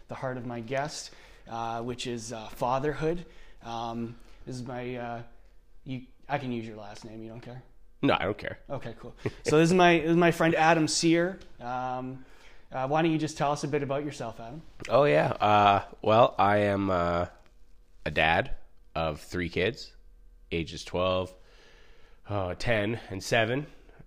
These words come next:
Speaker 2: And I am a business owner. Uh, we make fiberglass parts. I'm involved in the church and try to be involved in the community whenever there's actually a community to be involved in,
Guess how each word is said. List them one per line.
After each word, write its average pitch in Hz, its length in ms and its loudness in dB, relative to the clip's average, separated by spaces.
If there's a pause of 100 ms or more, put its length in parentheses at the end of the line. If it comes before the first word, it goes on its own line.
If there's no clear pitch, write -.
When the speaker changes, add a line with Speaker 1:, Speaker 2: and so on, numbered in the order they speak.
(180)
Speaker 2:
And 87 580 -6 (240)
I 87 220 -2
am 85 260 -4
a 78 100 -6
business 101 380 -6
owner. 117 400 2 (760)
Uh, 73 400 -8 (400)
we 87 80 -8
make 80 420 -8
fiberglass 78 540 -6
parts. - 580 2 (160)
I'm 76 600 -6
involved 80 380 -4
in 76 120 -6
the 71 60 -10
church - 600 -2 (600)
and 78 260 -6
try 87 160 0
to 85 80 0
be 82 80 -6
involved 80 340 -2
in 82 80 -6
the 78 60 -6
community 98 560 0
whenever 87 340 -2
there's 80 460 -6 (100)
actually 82 380 -2
a 78 60 -4
community 85 460 -4
to 80 60 -8
be 82 120 -4
involved 80 400 -2
in, 110 160 -4